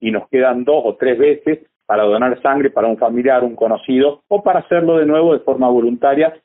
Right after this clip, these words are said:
en el lugar más cercano a su domicilio. Nosotros siempre, por supuesto,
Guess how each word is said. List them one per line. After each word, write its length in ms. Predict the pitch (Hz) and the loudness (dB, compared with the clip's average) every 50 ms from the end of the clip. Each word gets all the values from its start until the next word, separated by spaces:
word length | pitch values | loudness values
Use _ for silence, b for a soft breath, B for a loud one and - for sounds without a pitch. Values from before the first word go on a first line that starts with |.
| _ | _
en 160 | - 113 113 113 | -10 -8 -6 -6
el 60 | 113 | -4
lugar 320 | 110 113 113 127 131 127 127 | -2 0 0 2 2 0 0
más 280 | 123 131 139 143 - | -2 -2 -2 -2 -2
cercano 360 | - 123 120 - 131 127 123 | -4 -6 -4 -2 -2 -2 -2
a 20 | 120 | -2
su 120 | - 113 | -2 0
domicilio. 440 | 107 104 101 98 - - 90 85 92 | 0 0 0 -4 -6 -10 -10 -8 -6
Nosotros 220 | 87 110 127 120 | -4 -4 -4 -2
siempre, 440 | 123 143 139 127 139 160 165 160 160 _ _ _ _ _ _ _ _ | -2 -2 -2 0 0 -2 -2 -4 -8 _ _ _ _ _ _ _ _
por 140 | - 107 101 | -4 -4 -2
supuesto, 580 | 110 101 - 131 131 127 - 139 135 127 - | -2 -2 -2 -2 -2 0 0 -2 -2 -2 -6